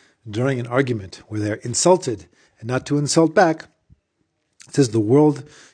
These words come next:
continues in the ex-, the, uh, in, in, to exist in the merit of such people. And the Vilna Gaon says that someone who does that, the reward is so great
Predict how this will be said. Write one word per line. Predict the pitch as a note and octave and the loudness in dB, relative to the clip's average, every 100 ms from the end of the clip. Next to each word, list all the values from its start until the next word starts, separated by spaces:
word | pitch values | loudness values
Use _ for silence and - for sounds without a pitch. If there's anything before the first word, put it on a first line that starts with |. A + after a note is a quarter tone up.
| - | -18
continues | A2+ - D#3+ D3+ A#2+ G#2 | -16 -4 -2 0 -2 -6
in | C3+ | -6
the | A2+ A#2 | -4 -4
ex-, | G2 A#2 | -6 -6
the, | A2 A#2+ | -4 -2
uh, | A2+ A#2+ | -4 -6
in, | A#2 B2+ A#2 B2+ | -8 -8 -8 -8
in, | A#2 | -10
to | - | -6
exist | G#2+ G2+ C#3+ - | -2 2 2 0
in | A#2 | -2
the | |
merit | A2+ C3 B2+ A2+ | 0 0 0 -4
of | - | -12
such | A2+ - | -14 -12
people. | - D3+ B2 - - - - | -8 -6 -6 -8 -18 -20 -6
And | A#2+ | -2
the | |
Vilna | A2+ D3 D#3+ | 4 4 6
Gaon | C3+ D#3 | 2 2
says | C#3 F3 B2+ | 2 2 2
that | A#2 | 0
someone | - E3 D3 | -2 -2 -2
who | |
does | C3+ C3+ A2+ | 0 -2 0
that, | D3 B2+ - _ _ - _ | -2 -2 -8 _ _ -20 _
the | G2+ G#2 A#2 A#2 B2+ _ G#2+ | -12 -8 -6 -8 -12 _ -4
reward | A2+ A#2 C#3 F#3 A#2 | 0 4 4 4 2
is | C3 A#2 | -6 -8
so | - F3+ | -2 -2
great | C#3+ B2 E3 B2+ - | 0 2 2 2 -2